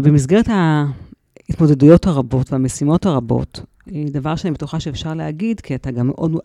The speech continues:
גם אתה אדם שהוא מאוד משימתי ומאוד חדור מטרה, אחד הדברים המאוד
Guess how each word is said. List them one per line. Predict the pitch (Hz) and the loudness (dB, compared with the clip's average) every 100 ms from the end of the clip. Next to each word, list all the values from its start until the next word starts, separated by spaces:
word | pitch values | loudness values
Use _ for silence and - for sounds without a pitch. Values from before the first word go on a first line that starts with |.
| 135 | -8
גם | - 147 | -4 -2
אתה | 156 - 156 | -2 -2 -4
אדם | 143 143 151 | -4 -2 -2
שהוא | 139 139 | 0 -2
מאוד | 139 147 143 | 0 0 2
משימתי | 143 - 143 127 - 170 165 | 0 0 -2 -2 -2 -2 0
ומאוד | 139 127 - 156 | 0 -2 -2 -4
חדור | - 156 156 | -4 0 2
מטרה, | 160 - 151 202 196 - - - - - - - | 2 -2 -2 -2 -2 -6 -20 -20 -20 -20 -14 -8
אחד | - 240 | 0 2
הדברים | 269 - 190 | 2 2 0
המאוד | 220 170 - 180 | 0 0 0 -4